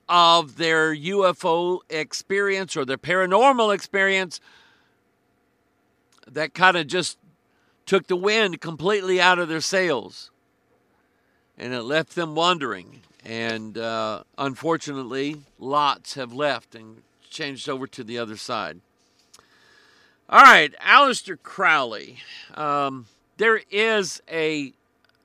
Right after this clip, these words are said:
another picture of him that I wanted you to see that, uh, I think tells, how do you spell his name? S T R,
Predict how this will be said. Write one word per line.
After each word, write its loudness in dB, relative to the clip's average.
another -4
picture -10
of -8
him -12
that -14
I -2
wanted -12
you -10
to -14
see -10
that, -8
uh, -10
I -6
think -14
tells, -6
how -20
do -20
you -18
spell -18
his -20
name? -20
S -20
T -20
R, -20